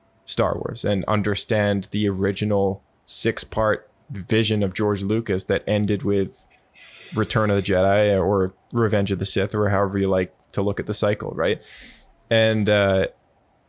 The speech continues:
you know, I, I think, like, there, it's, it's been nice to have an expanse of s-, of Star Wars content, of course, but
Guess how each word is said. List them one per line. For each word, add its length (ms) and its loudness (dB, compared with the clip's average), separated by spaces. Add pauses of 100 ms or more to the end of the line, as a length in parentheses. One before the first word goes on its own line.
you 160 -2
know, 120 2
I, 200 2
I 80 2
think, 320 0
like, 260 0
there, 300 2 (460)
it's, 300 -2
it's 180 -2
been 160 0
nice 220 2
to 80 0
have 280 2
an 80 0
expanse 540 -2
of 100 -2
s-, 260 -8
of 160 -4
Star 240 0
Wars 120 0
content, 600 -2 (220)
of 120 -8
course, 420 -2 (220)
but 300 0